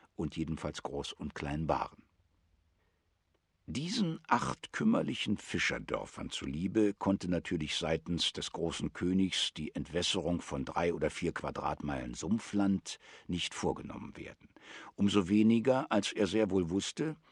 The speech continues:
dass die Reetzer und Meetzer Fischer, wenn er ihnen auch alles entwässerte Land abgaben und mühelos zu Füßen gelegt hätte, doch nach Art solcher Leute nur über den Verlust ihrer alten Erwerbsquellen, Heumat und Fischerei, geklagt haben würden.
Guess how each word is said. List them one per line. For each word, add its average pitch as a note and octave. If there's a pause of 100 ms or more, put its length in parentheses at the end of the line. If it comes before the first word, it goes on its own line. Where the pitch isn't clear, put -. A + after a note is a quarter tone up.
(280)
dass -
die F2+
Reetzer A#2
und D#2
Meetzer A2
Fischer, C#3 (460)
wenn F2
er F#2
ihnen G#2
auch -
alles D3+
entwässerte G#2+
Land G#2
abgaben G#2+
und F2+
mühelos A2+
zu -
Füßen G#3
gelegt D#2+
hätte, D#2+ (460)
doch C#3
nach -
Art -
solcher F2+
Leute F2+ (280)
nur C3+
über G#2
den F2+
Verlust F2+
ihrer C#2+
alten F2+
Erwerbsquellen, - (260)
Heumat D#2+
und D2
Fischerei, D2+
geklagt -
haben -
würden. -